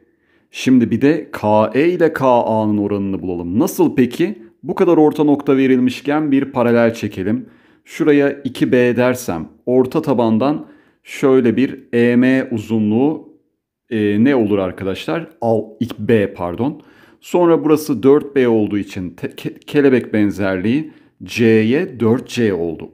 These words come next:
Artık orayı da bulduk. Burayı siliyorum. Yapmamız gerekeni yaptık. Şimdi artık bundan sonra şunu söyleyebilirim.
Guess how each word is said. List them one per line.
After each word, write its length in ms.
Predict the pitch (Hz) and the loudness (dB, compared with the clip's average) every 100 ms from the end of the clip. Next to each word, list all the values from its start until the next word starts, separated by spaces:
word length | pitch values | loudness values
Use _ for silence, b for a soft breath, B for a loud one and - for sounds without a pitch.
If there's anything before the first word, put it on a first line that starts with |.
| - | -4
Artık 360 | 135 139 - | -4 -4 -2
orayı 240 | 139 139 123 | 2 2 2
da 160 | 113 | 0
bulduk. 380 | 101 104 139 - _ _ | -2 -4 -6 -10 _ _
Burayı 260 | 147 131 135 | 0 2 2
siliyorum. 540 | 135 113 98 71 - b b b b | 0 0 -2 -6 -14 b b b b
Yapmamız 460 | 127 127 131 117 107 | -6 -4 0 0 0
gerekeni 360 | 107 98 104 117 | -4 -4 -2 -2
yaptık. 380 | 95 - - - | -2 -8 -20 -20
Şimdi 580 | - 202 160 87 - - _ _ _ _ _ _ _ _ _ _ _ - | -8 -4 0 -2 -4 -20 _ _ _ _ _ _ _ _ _ _ _ -2
artık 420 | 123 139 170 - | -2 0 -6 -4
bundan 280 | 151 160 175 | -2 0 -2
sonra 260 | 170 143 | -2 -2
şunu 240 | 165 139 147 | -2 -2 -2
söyleyebilirim. 800 | 147 120 117 113 110 104 78 | 0 0 2 2 0 -2 -6